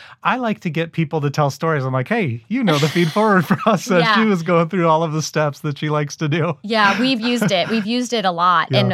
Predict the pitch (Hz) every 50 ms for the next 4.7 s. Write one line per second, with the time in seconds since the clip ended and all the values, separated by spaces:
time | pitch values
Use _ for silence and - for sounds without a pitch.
0 | - - 202 226 262 349 440 - 247 220 202 190 - 190 190 185 185 180 190 202
1 | 185 185 185 175 202 180 175 170 - - - 170 226 - - 262 220 170 - -
2 | - - 180 202 233 220 180 170 127 - - - - - 170 202 226 247 240 254
3 | 247 247 226 - 208 185 185 180 175 170 180 196 196 185 175 - - 165 185 208
4 | 220 220 208 226 240 233 233 233 233 226 226 226 226 220